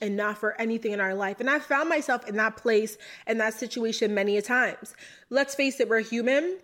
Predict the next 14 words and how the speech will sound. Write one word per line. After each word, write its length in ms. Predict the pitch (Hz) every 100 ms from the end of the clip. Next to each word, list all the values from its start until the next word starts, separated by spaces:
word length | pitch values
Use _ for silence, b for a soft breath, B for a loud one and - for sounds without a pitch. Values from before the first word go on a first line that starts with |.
| _ _ _ _ -
I 80 | 240
think 160 | 247
no 100 | 247
matter 300 | 247 233 247
how 180 | 240 254
much 260 | 240 233 185
growth 520 | 190 202 208 240 -
you 360 | 214 220 202 190
experience, 520 | 202 - 294 294 277
I 140 | 285 208
feel 180 | 240 233
like 120 | 226
no 120 | 226
matter, 560 | 214 220 220 214 202